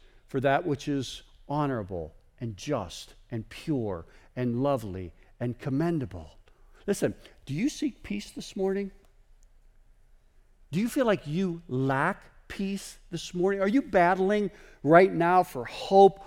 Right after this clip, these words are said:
or are you fighting against bitterness and resentment? Well, if you can relate to that, here's a question you must answer. How do you think? What's feeding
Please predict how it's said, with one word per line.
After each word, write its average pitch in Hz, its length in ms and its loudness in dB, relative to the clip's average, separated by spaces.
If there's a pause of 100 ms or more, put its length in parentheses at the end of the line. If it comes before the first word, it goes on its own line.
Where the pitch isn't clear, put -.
or 151 120 4
are - 20 4
you 220 100 4
fighting 196 480 6
against 151 440 0
bitterness 175 520 6
and 151 260 2
resentment? 131 760 0 (960)
Well, 165 240 4 (180)
if 147 80 0
you 233 100 4
can 254 140 4
relate 175 400 6
to - 140 -4
that, 123 240 0
here's 233 240 0
a 214 40 -4
question 170 480 -6
you 165 80 0
must 160 300 -4
answer. 160 400 -4 (960)
How 190 160 -12
do 190 100 -8
you 175 140 -6
think? 170 360 -12 (1700)
What's 208 400 -6
feeding 135 840 -6